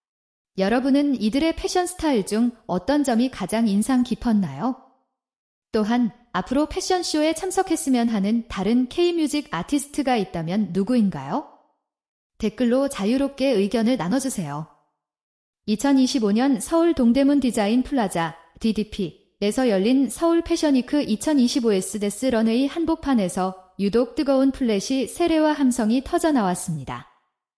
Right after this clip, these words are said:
그 중심에는 바로 손태진과 전유진, 두 사람의 압도적인 비주얼 시너지가 있었습니다.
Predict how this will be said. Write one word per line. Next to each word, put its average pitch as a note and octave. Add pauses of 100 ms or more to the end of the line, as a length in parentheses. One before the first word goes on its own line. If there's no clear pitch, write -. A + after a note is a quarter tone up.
(460)
그 B3
중심에는 A#3 (160)
바로 B3
손태진과 C#4+
전유진, F#3+ (240)
두 A3+
사람의 C4
압도적인 C4+
비주얼 A#3+
시너지가 C4+
있었습니다. E3+